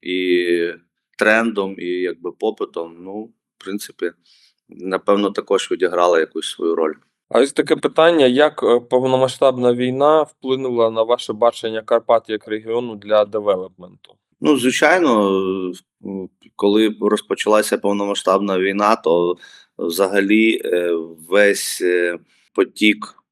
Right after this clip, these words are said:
Speaker 1: внутрішніх переселенців і взагалі, ну, майже усі, хто міг с-, с-,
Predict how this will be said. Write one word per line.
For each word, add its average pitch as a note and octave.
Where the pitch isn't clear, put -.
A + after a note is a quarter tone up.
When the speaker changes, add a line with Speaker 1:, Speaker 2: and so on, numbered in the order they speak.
Speaker 1:
внутрішніх F#2+
переселенців G2
і F2
взагалі, F#2+
ну, F#2+
майже G2+
усі, C3
хто G#2+
міг A2
с-, -
с-, -